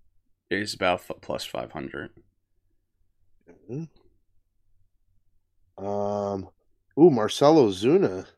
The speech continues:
Speaker 2: has also bombed Aaron Nola.
Speaker 1: Yeah, they're all about plus five hundred, so <laughs> they're prob-, it's
Speaker 2: Jeez.
Speaker 1: probably pretty, uh,
Speaker 2: Yeah, we'll have to dabble in that.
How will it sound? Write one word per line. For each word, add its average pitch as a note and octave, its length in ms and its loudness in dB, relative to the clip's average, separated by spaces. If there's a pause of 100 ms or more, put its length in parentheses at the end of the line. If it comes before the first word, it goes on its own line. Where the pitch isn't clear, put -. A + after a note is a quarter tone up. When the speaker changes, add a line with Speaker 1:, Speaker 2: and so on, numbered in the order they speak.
(680)
Speaker 2:
has F2+ 220 -10
also A#2+ 340 2
bombed F2+ 800 -8 (2250)
Aaron F#2 300 -6
Nola. F#2+ 400 -8 (520)
Speaker 1:
Yeah, A2 200 -2
they're D#3+ 160 2
all F#3 120 -2
about F3+ 280 -2
plus A2 220 -4
five F#2+ 240 -6
hundred, A2 320 -6
so F#2+ 280 -6 (680)
<laughs> - 680 -18
they're A#2 160 -4
prob-, B2 320 -4
it's - 140 -8
Speaker 2:
Jeez. - 40 -18
Speaker 1:
probably B2+ 260 -6
pretty, G2 460 -8
uh, F2 240 -6 (1160)
Speaker 2:
Yeah, F#2 220 -10
we'll G2 120 -4
have F2+ 120 -6
to F#2 80 -18
dabble F#2 400 -6
in F2+ 60 -10
that. F#2 240 -10